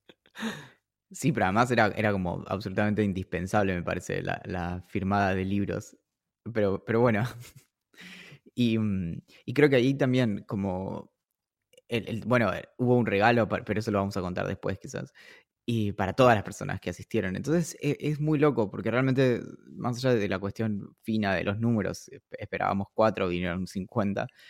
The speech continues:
Hay algo de, del bulto, ¿no? Como de la cantidad de gente toda junta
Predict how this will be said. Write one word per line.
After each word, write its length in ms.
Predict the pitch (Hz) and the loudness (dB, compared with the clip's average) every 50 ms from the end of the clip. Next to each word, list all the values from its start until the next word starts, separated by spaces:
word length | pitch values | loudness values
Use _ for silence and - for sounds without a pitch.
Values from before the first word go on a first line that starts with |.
| - - _ _ _ _ _ _ _ _ _ _ _ _ _ _ _ _ - | -20 -20 _ _ _ _ _ _ _ _ _ _ _ _ _ _ _ _ -4
Hay 160 | 131 135 135 | 0 2 2
algo 260 | 135 143 143 151 151 131 | 4 4 4 2 2 0
de, 680 | 120 113 104 98 95 95 90 82 71 - - - - _ _ _ _ _ _ | 0 0 0 0 -2 -2 -4 -6 -8 -10 -12 -14 -18 _ _ _ _ _ _
del 220 | 117 113 113 107 98 | -6 -4 -2 -2 0
bulto, 440 | 98 131 135 120 101 - 90 92 | 0 2 2 2 2 0 -4 -4
¿no? 140 | 98 117 139 | -2 -2 -2
Como 180 | - 131 110 104 | -2 0 0 0
de 100 | 95 92 | 0 2
la 120 | 92 95 101 | 0 0 0
cantidad 460 | 107 107 101 - 110 110 113 127 131 | 0 -2 -2 0 2 4 4 6 6
de 80 | 131 131 | 4 2
gente 320 | - - 131 127 120 127 120 | 0 0 -2 0 0 0 0
toda 240 | 123 120 123 117 | 2 2 2 2
junta 540 | 110 - - 123 117 117 113 123 107 113 123 | 0 -2 -4 -4 -4 -2 2 2 2 2 2